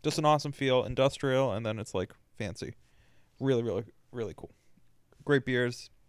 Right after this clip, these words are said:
Truthfully, a beer for everyone on tap there. Number three is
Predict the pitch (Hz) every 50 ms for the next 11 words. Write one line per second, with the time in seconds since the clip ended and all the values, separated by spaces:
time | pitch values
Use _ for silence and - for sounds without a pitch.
0 | 135 131 - - - - - - - - - 185 165 - - 160 143 135 120 110
1 | 127 123 120 - - - 123 117 117 98 90 82 64 - - - 107 98 - -
2 | - 85 - _ - 82 - - _ _ _ _ _ _ - _ _ _ _ _
3 | _ _ _ - - - _ _ _ _ _ _ _ - 135 156 180 214 214 233
4 | 233 226 233 240 240 220 - - _ _ _ _ _ - - - - - - 214
5 | 208 233 233 180 120 101 - - _ _ - _ _ - - _ _ _ _ _
6 | _ _ - 175 -